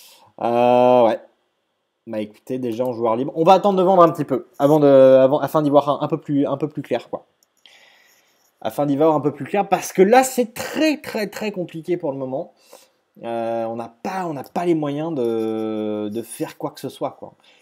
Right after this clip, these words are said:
Et puis alors, si on vend les Ali, il va nous falloir un gardien. Alors, c'est pour ça que j'avais fait une offre pour Aola,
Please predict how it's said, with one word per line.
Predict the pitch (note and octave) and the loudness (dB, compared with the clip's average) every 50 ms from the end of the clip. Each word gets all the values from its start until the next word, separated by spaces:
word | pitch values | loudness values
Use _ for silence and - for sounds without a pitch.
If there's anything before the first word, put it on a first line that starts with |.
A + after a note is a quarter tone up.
| _ _ | _ _
Et | |
puis | _ - | _ -8
alors, | - - - | -8 -8 -8
si | - - - F3+ | -10 -8 -2 0
on | E3 D#3 | 0 0
vend | C#3 C#3+ C#3 | 2 2 2
les | C3 A#2+ A2+ | 2 2 0
Ali, | G#2 A2+ G3 | -2 -2 -4
il | G#3 | -6
va | D#3+ | -8
nous | A2 G#2+ | -8 -8
falloir | - - A#2 D#3 D3 | -6 -6 -6 -6 -4
un | A2 | -6
gardien. | G#2 A2+ C#3+ F#3 E3+ - - _ _ _ _ _ _ _ _ _ _ _ _ _ _ _ _ _ _ | -6 -8 -8 -8 -12 -14 -16 _ _ _ _ _ _ _ _ _ _ _ _ _ _ _ _ _ _
Alors, | - - - | -20 -18 -14
c'est | - G#2+ | -12 -12
pour | A#2+ B2 | -12 -6
ça | - F3+ | -4 -4
que | E3+ C#3+ | -2 0
j'avais | B2+ A#2 A#2 | -2 -2 -2
fait | A#2 B2 C3+ | -4 -6 -6
une | C3+ D3+ | -6 -6
offre | D3 D3 | -8 -4
pour | - C3 A#2 A#2 | -2 -2 0 0
Aola, | A#2 A#2 A#2 A2+ A2+ A#2 D3+ G#3+ - | 0 0 0 0 0 -2 -4 -4 -6